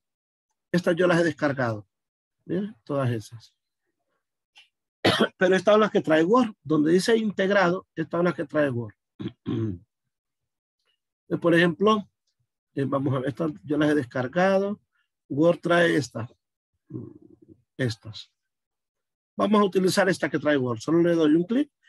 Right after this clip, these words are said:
y mire, automáticamente me lo inserta y me inserta un salto de página. Si ustedes se fijan, me, me pone mi nombre.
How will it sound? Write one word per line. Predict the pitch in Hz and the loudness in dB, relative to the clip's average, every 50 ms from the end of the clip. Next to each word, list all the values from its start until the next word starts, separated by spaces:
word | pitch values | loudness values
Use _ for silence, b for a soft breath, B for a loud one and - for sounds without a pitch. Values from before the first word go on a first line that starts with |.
| b b b b - | b b b b 2
y | 170 160 | 4 4
mire, | 185 214 240 247 | 6 6 6 6
automáticamente | 226 214 - - 180 175 185 175 202 196 202 196 196 202 202 196 - 180 | 4 2 2 0 0 0 0 0 0 2 2 2 2 0 0 -2 -2 -4
me | 170 190 208 | -2 -2 -2
lo | 220 220 220 | -2 -2 -4
inserta | 214 202 - 202 180 170 156 - - 190 - | -6 -4 -2 0 0 0 0 0 -2 -2 0
y | - 170 | 2 2
me | 165 160 | 2 2
inserta | 151 143 - 165 - - - | 2 0 -2 -6 -6 -4 -4
un | 170 143 | -4 -2
salto | - 160 147 - 151 | -2 -6 -6 -6 -6
de | 147 139 | -6 -6
página. | 127 - 120 113 - - _ _ _ _ _ _ _ _ _ B B B B B B B B | -6 -8 -10 -10 -10 -14 _ _ _ _ _ _ _ _ _ B B B B B B B B
Si | - - - | -6 -2 -2
ustedes | 165 160 208 208 220 208 | 0 2 2 2 4 4
se | 208 220 180 | 2 0 2
fijan, | 208 240 240 254 233 220 208 | 2 4 4 4 4 2 2
me, | 196 180 180 - - | 2 2 0 0 0
me | 156 170 | -2 0
pone | 156 - 180 185 202 196 | 0 0 0 2 2 2
mi | 196 185 | 2 2
nombre. | 180 202 226 240 214 175 143 123 113 107 | 2 4 2 2 2 0 -2 -4 -6 -8